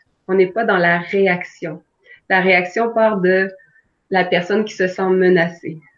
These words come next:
Donc là, ça peut faire naître des violences. C'est pour ça que je dis tout le temps, regardez de où ça part. Est-ce que ça part de la peur, de la protection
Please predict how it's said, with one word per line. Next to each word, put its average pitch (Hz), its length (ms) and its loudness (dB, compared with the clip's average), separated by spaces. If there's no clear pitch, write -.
Donc 180 380 -2
là, 220 200 -2
ça 208 120 -4
peut 185 160 -4
faire 190 560 -6
naître 190 420 2
des 180 180 0
violences. 170 400 -4
C'est - 60 -18
pour 185 100 -8
ça 220 100 -4
que 214 100 4
je 196 60 4
dis 180 100 -8
tout 196 80 0
le 190 60 -2
temps, 220 160 4
regardez 196 440 2
de 196 140 4
où 190 140 0
ça 190 200 -6
part. 185 280 -8
Est-ce 175 100 -8
que 190 100 -8
ça 180 140 -4
part 220 420 0
de 185 140 4
la 180 200 4
peur, 233 540 2
de 190 80 0
la 180 160 2
protection 202 840 -6